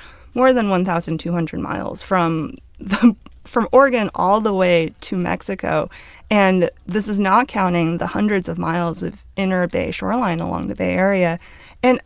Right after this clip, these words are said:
you know, if you think about the mix of, like, super urban, super populated areas and versus, like, more rural communities,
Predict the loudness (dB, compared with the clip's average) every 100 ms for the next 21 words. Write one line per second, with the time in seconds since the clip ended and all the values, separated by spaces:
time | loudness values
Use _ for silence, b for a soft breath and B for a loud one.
0 | -10 0 2 4 2 -4 0 0 2 0
1 | 0 -2 -2 -2 -2 -6 -4 -4 -4 B
2 | B B B -4 -2 2 2 2 0 0
3 | 0 0 -2 -4 -4 -6 -6 -8 -2 -2
4 | 0 -2 -2 -2 -2 -2 -6 -6 -6 -4
5 | -4 -4 -6 -6 -8 -8 -4 -4 -2 -2
6 | -2 -2 -4 -6 -4 -4 -6 -8